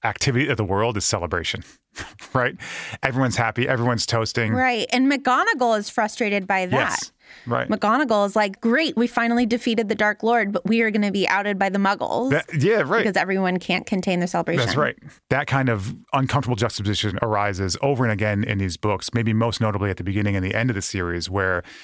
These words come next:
Speaker 1: these events, which are terrible personal tragedies, also occasion these public celebrations and public goods. And that just made me think about our world. Like, right now, everyone in my immediate family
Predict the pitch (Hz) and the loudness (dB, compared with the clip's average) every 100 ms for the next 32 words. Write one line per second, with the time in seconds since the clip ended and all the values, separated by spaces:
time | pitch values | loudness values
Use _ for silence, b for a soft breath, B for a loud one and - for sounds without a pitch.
0 | B 120 110 90 - _ - 113 143 151 | B -2 0 0 -4 _ -4 0 0 0
1 | 135 - 110 104 80 _ _ _ _ _ | -2 0 0 -2 -6 _ _ _ _ _
2 | _ _ _ _ - 156 170 127 120 123 | _ _ _ _ -2 0 2 0 0 -2
3 | - 110 - 104 98 90 92 87 - B | 0 -2 0 -2 0 -2 -2 -2 -6 B
4 | B B B B _ 123 123 127 117 104 | B B B B _ -2 0 0 0 -2
5 | 110 101 95 95 92 82 - 92 90 - | -2 0 0 0 -2 -4 -6 -4 -4 -4
6 | 87 85 87 - 98 - 98 95 - 110 | -4 -4 -6 -6 -8 -8 -6 -6 -6 -6
7 | 110 107 - - B B B 143 160 185 | -6 -6 -12 -18 B B B -2 0 0
8 | 175 160 143 147 143 147 139 175 143 110 | 0 0 0 0 0 0 0 0 0 0
9 | 110 131 135 123 135 135 117 B B B | -2 -2 0 0 2 2 -2 B B B
10 | _ _ - 127 143 139 131 117 120 117 | _ _ -2 0 2 4 4 2 2 0
11 | 131 - 120 123 143 151 | 0 0 0 0 0 -2